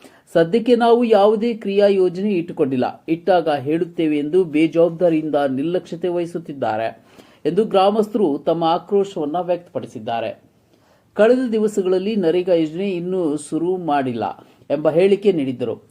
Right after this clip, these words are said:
ಆದ್ದರಿಂದ ಸುಡು ಬಿಸಿಲಿನಲ್ಲಿ ಒಂದು ಊರಿನಿಂದ ಇನ್ನೊಂದು ಊರಿಗೆ ಕೂಲಿ ಕೆಲಸಕ್ಕಾಗಿ ಅಲೆದಾಡುತ್ತಿದ್ದೇವೆ, ಪುನಃ ಕೆಲಸ ಕೇಳಿದ್ರೆ ಅದೇ ಉತ್ತರ ನೀಡುತ್ತಿದ್ದಾರೆ ಎಂದು ಕಾರ್ಮಿಕರು ಬೇಸರ ವ್ಯಕ್ತಪಡಿಸಿದ್ದಾರೆ.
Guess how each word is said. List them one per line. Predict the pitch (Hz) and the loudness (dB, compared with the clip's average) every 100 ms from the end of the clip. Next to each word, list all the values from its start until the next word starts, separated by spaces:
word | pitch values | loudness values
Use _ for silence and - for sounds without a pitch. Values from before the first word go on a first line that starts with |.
| - | 0
ಆದ್ದರಿಂದ | 160 165 170 170 156 123 - | 0 2 -2 0 0 -2 -6
ಸುಡು | 175 165 | -6 -4
ಬಿಸಿಲಿನಲ್ಲಿ | 160 208 196 180 160 190 | -2 -4 2 2 4 4
ಒಂದು | 190 151 180 185 190 | 4 2 -2 0 0
ಊರಿನಿಂದ | 170 170 165 175 139 110 - - - - | 0 -2 -4 -2 -2 -2 -8 -20 -12 -2
ಇನ್ನೊಂದು | 190 220 220 214 | 0 2 2 4
ಊರಿಗೆ | 190 196 208 226 | 4 2 0 -2
ಕೂಲಿ | 214 202 220 226 | -2 -2 -2 0
ಕೆಲಸಕ್ಕಾಗಿ | 202 180 185 170 180 156 190 | 0 0 -4 -2 0 0 0
ಅಲೆದಾಡುತ್ತಿದ್ದೇವೆ, | 175 160 156 143 131 131 117 123 120 - - - - - | 2 2 2 2 0 -6 -6 -4 -4 -6 -14 -20 -20 -4
ಪುನಃ | 156 190 233 | 0 4 2
ಕೆಲಸ | 226 226 226 247 226 | 4 2 2 2 2
ಕೇಳಿದ್ರೆ | 226 202 208 160 | 4 4 4 4
ಅದೇ | 117 139 156 180 220 | 2 0 2 4 4
ಉತ್ತರ | 202 175 180 170 160 | 4 -2 0 0 2
ನೀಡುತ್ತಿದ್ದಾರೆ | 135 156 170 170 156 156 151 | 0 -2 -4 -8 0 2 2
ಎಂದು | 151 147 175 | -2 -2 -4
ಕಾರ್ಮಿಕರು | 202 156 165 170 175 113 | 0 0 0 -2 -6 -6
ಬೇಸರ | 92 143 165 165 147 | -6 -2 -2 0 -2
ವ್ಯಕ್ತಪಡಿಸಿದ್ದಾರೆ. | 170 185 175 - 120 - 113 120 120 - | -2 -2 -6 -8 -8 -8 -6 -4 -2 -6